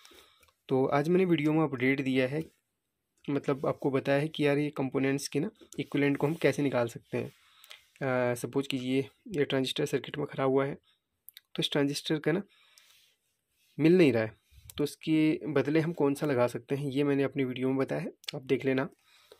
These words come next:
और बहुत अच्छा आपको सीखने के लिए भी मिलेगा, उस वीडियो का लिंक आपको इस वीडियो के डिस्क्रिप्शन में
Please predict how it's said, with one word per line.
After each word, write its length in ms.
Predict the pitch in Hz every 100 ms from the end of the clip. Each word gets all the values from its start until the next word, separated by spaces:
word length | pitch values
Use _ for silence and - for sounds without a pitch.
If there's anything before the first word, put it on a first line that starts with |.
| _ 135
और 360 | 123 123 120 -
बहुत 180 | 135 175
अच्छा 320 | 170 - 156 151 156 196 - _ _ _ _ -
आपको 180 | 127 151
सीखने 340 | - 151 165 170
के 80 |
लिए 80 | 170
भी 80 | 170
मिलेगा, 360 | 160 170 147 127
उस 200 | 120 143
वीडियो 220 | 131 135
का 60 |
लिंक 280 | 127 135 143
आपको 260 | 135 - 151
इस 340 | - 147 147
वीडियो 160 | 127 143
के 100 | 151
डिस्क्रिप्शन 360 | 131 - 135 131
में 180 | 170